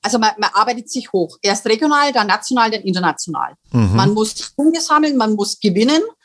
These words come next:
Speaker 1: dass man vorkommt. Bis, bis man irgendwann, man muss erst bayerische Meisterschaft, also ich hab mit mittelfränkischen Jugendfrisieren angefangen, dann bayerische Meisterschaft und so weiter, ähm, schwäbische Meisterschaft, dann Süd-, Nord-, ähm, deutsche Meisterschaft, mitteldeutsche Meisterschaft gewonnen,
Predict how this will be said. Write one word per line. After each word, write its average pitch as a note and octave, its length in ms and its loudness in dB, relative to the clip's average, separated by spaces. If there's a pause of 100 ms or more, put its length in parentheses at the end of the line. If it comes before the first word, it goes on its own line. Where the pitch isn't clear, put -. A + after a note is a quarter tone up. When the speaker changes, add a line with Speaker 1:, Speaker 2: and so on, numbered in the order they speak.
(180)
Speaker 1:
dass G#3 200 -2
man B3+ 160 0
vorkommt. D#3 600 -2 (260)
Bis, F#3+ 220 -2
bis G#3 220 0
man G3 160 -2
irgendwann, B3+ 400 2
man G#3+ 100 -2
muss F#3+ 120 -8
erst E3+ 260 -6
bayerische B3 340 -2
Meisterschaft, A#3+ 500 0
also F3+ 240 -2
ich F3+ 160 -10
hab F3+ 140 -4
mit E3+ 140 -6
mittelfränkischen F3 520 0
Jugendfrisieren B3+ 480 2
angefangen, A3 480 0 (300)
dann E3+ 160 0
bayerische F#3 340 -2
Meisterschaft A#3 640 -2 (280)
und G#3+ 180 -4
so A3 80 -8
weiter, G3+ 460 0 (320)
ähm, E3+ 480 2
schwäbische B3 400 0
Meisterschaft, A3 640 0
dann E3+ 180 0
Süd-, A#3+ 320 -2
Nord-, G3+ 340 -2 (120)
ähm, E3 440 0 (300)
deutsche A#3+ 300 0
Meisterschaft, A3+ 560 0
mitteldeutsche C4 460 0
Meisterschaft A3 580 0
gewonnen, G#3 560 0